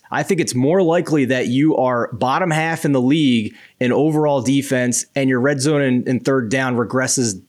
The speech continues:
downward to that point. So, um, I think that this is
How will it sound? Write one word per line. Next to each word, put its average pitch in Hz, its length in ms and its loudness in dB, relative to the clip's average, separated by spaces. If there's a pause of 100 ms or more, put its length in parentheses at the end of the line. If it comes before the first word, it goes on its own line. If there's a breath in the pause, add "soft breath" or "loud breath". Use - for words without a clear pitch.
downward 131 680 0
to 120 100 -2
that 113 240 -2
point. 104 400 -4 (120)
So, 117 480 -2 (380 loud breath)
um, 113 460 -4
I 147 120 -4
think 175 380 -2
that 135 500 -2
this 147 220 0
is 139 580 0